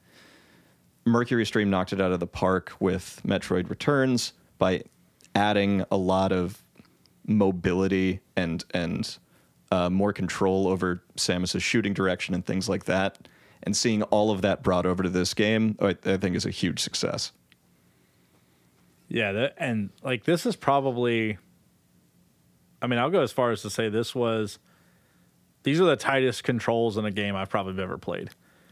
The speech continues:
Speaker 1: Mm-hmm.
Speaker 2: Like, and I, like, I've played games that have had a more satisfying, like, grasp. Like, I mean, Ghost of Tsushima with the PlayStation five controller had some really satisfying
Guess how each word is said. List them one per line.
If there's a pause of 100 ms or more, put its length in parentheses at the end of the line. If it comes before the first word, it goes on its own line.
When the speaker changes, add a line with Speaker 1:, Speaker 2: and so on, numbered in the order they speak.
(140)
Speaker 1:
Mm-hmm.
Speaker 2:
Like, (200)
and
I,
like,
I've
played
games
that
have
had
a
more
satisfying,
like,
grasp.
Like,
I
mean,
Ghost
of
Tsushima
with
the
PlayStation
five
controller
had
some
really
satisfying